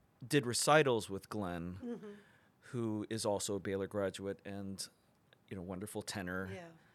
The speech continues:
Speaker 1: And, and I thought, you know, 'cause this is a piece that requires, even though it's a spoken role, it requires musicianship.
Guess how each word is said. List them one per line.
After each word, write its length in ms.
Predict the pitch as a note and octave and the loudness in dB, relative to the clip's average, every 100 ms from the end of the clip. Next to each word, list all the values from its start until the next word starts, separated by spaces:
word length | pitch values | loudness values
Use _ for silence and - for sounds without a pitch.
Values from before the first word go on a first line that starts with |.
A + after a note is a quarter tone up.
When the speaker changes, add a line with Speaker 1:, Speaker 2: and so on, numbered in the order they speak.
| - _ - | -20 _ -2
Speaker 1:
And, 680 | A2 G#2+ G#2+ G#2 G#2+ - - _ _ - | 0 2 0 -2 -2 -4 -6 _ _ -6
and 140 | A#2 | -4
I 60 | A#2+ | -4
thought, 420 | - C3+ C3 - _ _ - | -4 -4 -2 -4 _ _ -10
you 100 | B2 | -8
know, 80 | G#2 | -6
'cause 200 | A#2+ - | -4 -2
this 220 | E3+ D#3+ | 0 0
is 100 | D3+ | 0
a 40 | C#3+ | -2
piece 300 | - F3 - | -2 -2 -2
that 100 | - | -2
requires, 920 | B2+ - - B2 B2+ B2+ B2+ - - - _ _ _ | -4 -6 0 4 4 4 2 0 -4 -10 _ _ _
even 220 | D#3 E3+ | -2 0
though 120 | D#3+ B2+ | 2 0
it's 180 | - A2 | 0 0
a 40 | |
spoken 760 | - - - A#2+ - B2+ A#2+ G#2+ | 0 0 2 2 2 -4 -2 -2
role, 540 | F#2+ G#2 A#2 B2+ C3+ | 0 2 2 0 -4
it 160 | G#2+ G#2+ | -8 -8
requires 640 | A2 F#2+ - G#2 A2+ A2 G#2+ | -10 -8 0 2 2 -2 -4
musicianship. 840 | G2+ F2+ G#2+ C3+ B2+ D3+ D3 | -6 -4 -4 -4 -4 -2 -2